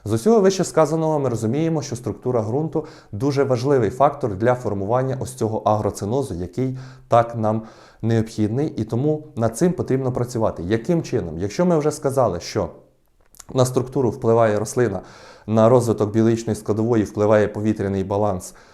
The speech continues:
а, насичення органічною речовиною, то, відповідно, ми розуміємо, що ці проблеми нам допомагає вирішити сівозміна. Тому що саме рослина під час свого, своєї життєдіяльності виділяє кореневою системою різноманітні ексудати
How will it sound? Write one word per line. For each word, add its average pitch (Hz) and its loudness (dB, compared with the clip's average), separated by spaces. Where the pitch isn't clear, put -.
а, - -14
насичення 107 -2
органічною 98 -2
речовиною, 117 0
то, - -4
відповідно, 135 0
ми 117 0
розуміємо, 143 0
що 117 -6
ці 147 -4
проблеми 127 2
нам 123 0
допомагає 110 -2
вирішити 113 -2
сівозміна. 117 0
Тому 143 2
що 156 0
саме 160 2
рослина 147 2
під 110 -4
час 113 -2
свого, 107 -2
своєї 110 2
життєдіяльності 110 0
виділяє 110 2
кореневою 104 -2
системою 98 -6
різноманітні 104 -6
ексудати 120 2